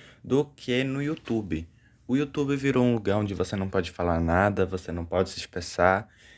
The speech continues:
que qualquer coisa você já leva um strike. Eu nem lembro mais qual é a ferramenta de punição do YouTube, mas eu acredito que seja ou strike, ou copyright, ou seu vídeo é desmonetizado.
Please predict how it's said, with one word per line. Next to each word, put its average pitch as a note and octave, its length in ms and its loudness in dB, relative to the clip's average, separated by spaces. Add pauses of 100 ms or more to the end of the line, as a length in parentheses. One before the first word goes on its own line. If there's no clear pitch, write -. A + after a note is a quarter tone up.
(640)
que D3 160 -2
qualquer D3 420 2
coisa C3+ 600 6
você B2 400 -2
já A#2 160 0
leva G#2+ 380 2
um G#2 300 -2
strike. A#2 960 0
Eu C#3+ 140 -2
nem F#3 160 0
lembro G2+ 500 2
mais F2 360 2
qual F#2 320 4
é E2+ 280 2
a E2 60 -6
ferramenta F2+ 560 -2
de F2 80 0
punição E2+ 480 -6
do E2+ 80 -2
YouTube, E2 420 -6 (400)
mas A#2+ 200 2
eu C3 80 6
acredito A#2 360 -2
que - 120 -14
seja G2 300 0
ou A2+ 200 4
strike, A2 800 -2 (420)
ou G2+ 420 4
copyright, F2+ 1160 -2
ou A2+ 160 4
seu G#2 180 -2
vídeo F#2+ 220 -2
é G2+ 60 2
desmonetizado. F#2+ 1080 -2